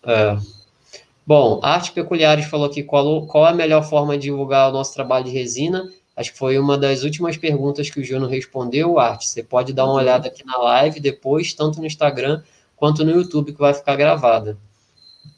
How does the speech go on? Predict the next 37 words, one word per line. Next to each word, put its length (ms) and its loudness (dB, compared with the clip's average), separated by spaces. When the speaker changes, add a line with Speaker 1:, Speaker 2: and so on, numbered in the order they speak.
Speaker 1:
O 240 0
Conrado 520 4
nove 260 4
meia 260 4
perguntou 440 0
aqui: 280 -2
o 140 -4
que 160 -4
dá 140 2
mais 240 2
valor 300 2
ao 60 0
trabalho, 540 4
a 60 4
resina 500 0
em 100 0
si 380 -4
ou 180 0
o 60 -2
tipo 300 -10
de 100 -4
madeira? 580 -4
Speaker 2:
Eu 180 2
acho 240 -2
que 60 2
é 40 6
o 80 2
conjunto 400 -2
dos 200 -2
dois, 520 -2
tá? 380 -10
Não 120 -10
adianta 320 -4
muito 260 -6
você 260 0
ter 180 4
uma 840 0